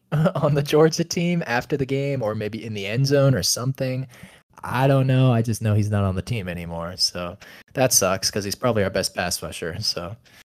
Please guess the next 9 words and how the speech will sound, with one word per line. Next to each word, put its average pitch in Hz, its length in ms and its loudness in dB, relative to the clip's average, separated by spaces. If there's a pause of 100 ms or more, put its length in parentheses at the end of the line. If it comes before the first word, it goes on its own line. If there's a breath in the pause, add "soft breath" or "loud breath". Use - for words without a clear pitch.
(800)
yeah, 85 640 -6
that 92 140 -2
was 82 140 -4
fun. 80 560 -8
But, 104 260 2
um, 95 460 -2 (800)
yeah, 113 280 6
so 110 380 0
basically, 117 920 0